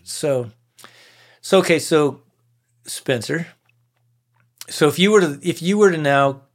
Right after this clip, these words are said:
kind of work us through as people listening this, how is now brokenness healed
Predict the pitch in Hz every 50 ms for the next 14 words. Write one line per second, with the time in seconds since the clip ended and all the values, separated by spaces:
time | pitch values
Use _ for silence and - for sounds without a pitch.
0 | _ - - 156 147 139 120 - - _ _ _ _ _ _ _ _ _ _ _
1 | _ _ _ _ _ _ _ _ - - _ 135 160 180 175 180 180 156 147 139
2 | - - - - 147 147 147 143 139 131 123 120 127 131 127 - - - 156 143
3 | - 135 120 117 127 123 120 - - 127 120 117 120 117 117 - - - - _
4 | _ - - - - - _ _ _ - - 170 170 185 208 214 202 185 180 180
5 | 170 156 147 139 123 127 120 131 135 139 135 139 - 143 131 127 123 120 - -
6 | - - 131 127 131 131 127 123 120 120 113